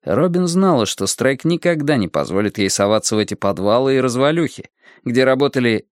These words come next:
девочки только из Восточной Европы или одни китаёзы. Сделав перерыв и подсознательно рассчитывая успокоиться, она посмотрела на экран.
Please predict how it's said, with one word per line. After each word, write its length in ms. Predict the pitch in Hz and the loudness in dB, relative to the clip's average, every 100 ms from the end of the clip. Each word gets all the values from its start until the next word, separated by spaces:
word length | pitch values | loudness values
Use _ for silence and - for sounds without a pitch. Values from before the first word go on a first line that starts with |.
| - | -10
девочки 640 | 117 139 208 226 - 226 | -2 0 2 0 -2 -4
только 420 | - - 160 156 | -2 0 0 0
из 120 | 170 139 | 0 2
Восточной 680 | 120 - 139 135 139 135 | 0 0 -2 0 0 0
Европы 640 | 135 127 131 107 87 - 78 _ _ _ | 2 2 2 2 -2 -8 -12 _ _ _
или 500 | - 92 107 120 110 - _ - | -6 -2 2 2 0 -6 _ -4
одни 520 | 135 147 165 175 180 | -2 -2 -2 -2 -2
китаёзы. 1000 | - 165 - 165 160 165 185 135 87 - - _ _ _ _ _ _ _ _ _ _ _ _ _ _ _ _ | -2 -2 0 0 2 2 2 0 -4 -10 -16 _ _ _ _ _ _ _ _ _ _ _ _ _ _ _ _
Сделав 520 | - 90 117 135 123 - | -8 -2 2 2 0 -2
перерыв 680 | 113 113 117 147 - - - | -2 0 0 -2 -4 -14 -8
и 100 | - | -4
подсознательно 800 | 113 120 - 113 101 120 - 107 | -2 0 0 0 0 -2 -2 0
рассчитывая 540 | 107 107 - 110 110 110 | 0 0 -2 -4 0 0
успокоиться, 1000 | 107 - 98 - 143 135 - - 107 90 _ _ _ | 0 -2 -4 -2 -2 -2 -2 -2 -2 -2 _ _ _
она 300 | 107 110 117 | -2 0 0
посмотрела 680 | - 107 101 95 92 92 | -2 -2 -2 -4 -4 -2
на 200 | 95 92 | -2 -4
экран. 360 | 87 - 53 - | -6 -8 -10 -12